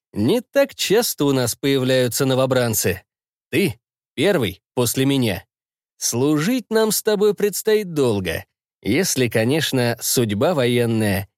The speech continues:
не велит сложить голову раньше срока». Когда выпили,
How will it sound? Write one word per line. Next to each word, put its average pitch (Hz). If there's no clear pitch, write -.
не 131
велит 139
сложить 123
голову 120
раньше 120
срока». 117
Когда 104
выпили, 107